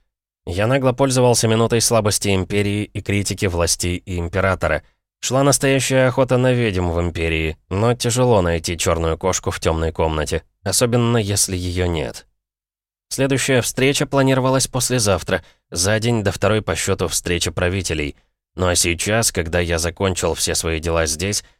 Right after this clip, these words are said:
я с удовольствием займусь кое-чем более приятным. «Итак, уважаемые члены правления и принцесса»,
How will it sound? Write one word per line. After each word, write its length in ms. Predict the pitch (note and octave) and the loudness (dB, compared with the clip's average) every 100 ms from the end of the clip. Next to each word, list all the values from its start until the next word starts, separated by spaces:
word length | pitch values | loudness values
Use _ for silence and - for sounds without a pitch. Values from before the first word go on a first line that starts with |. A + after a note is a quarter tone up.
| _ - | _ -4
я 120 | G2 | 0
с 60 | |
удовольствием 600 | A#2+ A#2+ D3 - D3+ C#3 | 2 2 2 2 2 2
займусь 420 | A#2+ B2 A#2 C#3 - | 4 2 2 0 0
кое-чем 540 | B2 A2 - C3+ B2 | 0 0 0 0 0
более 260 | A2 G#2 G2 | 0 0 -2
приятным. 640 | G#2 G2 D#2 - B2 G#2 - _ _ _ _ _ _ _ - | -2 0 -2 -4 -10 -10 -16 _ _ _ _ _ _ _ -6
«Итак, 280 | A#2 D3+ D3+ | 0 2 4
уважаемые 500 | D#3 D3 D#3 D#3 D3+ | 4 6 6 6 4
члены 320 | - D#3 D3+ | 4 4 4
правления 600 | C#3 C#3 C#3 C#3+ D3 C#3+ | 2 2 4 4 4 2
и 140 | - | 0
принцесса», 720 | B2 C3+ C3+ - A2+ - B2 | 0 2 2 2 2 2 -2